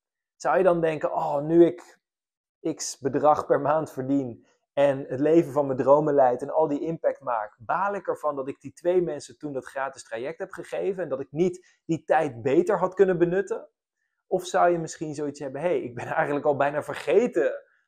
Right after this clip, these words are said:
dat die trajecten me toen wat tijd hebben gekost, maar wat ik nog wel weet, is dat dat de eerste stappen waren die ik toen heb gezet, waardoor uiteindelijk mijn bedrijf succesvol is geworden."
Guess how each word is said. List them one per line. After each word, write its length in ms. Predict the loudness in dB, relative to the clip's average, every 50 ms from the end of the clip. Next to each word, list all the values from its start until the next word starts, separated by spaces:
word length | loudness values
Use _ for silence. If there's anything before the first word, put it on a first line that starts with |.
| _ _ _
dat 220 | -4 -2 -2 0
die 140 | 0 -2 -2
trajecten 520 | -2 -2 -2 -2 0 0 -2 -4 -4 -6 -6
me 100 | -4 -4
toen 160 | -2 -2 -2
wat 160 | -2 -4 -2
tijd 240 | -2 -2 -2 0 0
hebben 200 | -2 -4 -4 -4
gekost, 680 | -8 -10 -10 -8 -8 -6 -6 -8 -10 -12 -16 _ _
maar 240 | -6 -4 -2 -2 0
wat 140 | -2 -2 -2
ik 60 | -2
nog 200 | -4 -6 -2 2
wel 300 | 6 8 10 10 10 8
weet, 540 | 6 2 2 2 0 0 -2 -4 -10 _ _ _ _ _ _ _ -14
is 160 | -14 -6 -2
dat 220 | 0 0 2 4
dat 200 | 4 4 4 4
de 140 | 2 0 0
eerste 440 | 0 -2 0 0 0 0 0 -4 -6
stappen 500 | -6 -8 -6 0 2 2 2 4 2 2
waren 300 | 4 4 2 2 0 -2
die 140 | -4 -4 -4
ik 60 | 0
toen 120 | 0 0
heb 160 | 0 0 -2
gezet, 680 | -4 -8 -8 -2 0 2 2 2 2 0 -4 -10 -16 _ _ _ _ _ _
waardoor 360 | _ -4 -2 -2 0 0 -2
uiteindelijk 960 | 0 -2 -4 -4 -6 -10 -8 -6 -4 -2 -2 0 2 4 4 4 4 2 -2 -6
mijn 200 | -4 -4 -4 -4
bedrijf 560 | -4 -6 -6 -4 -4 -2 -2 -4 -8 -12 -18 _
succesvol 720 | -20 -20 -18 -18 -16 -14 -10 -10 -10 -10 -10 -10 -10 -10
is 120 | -10 -12
geworden." 440 | -16 -20 -20 -18 -18 -18 -18 _ _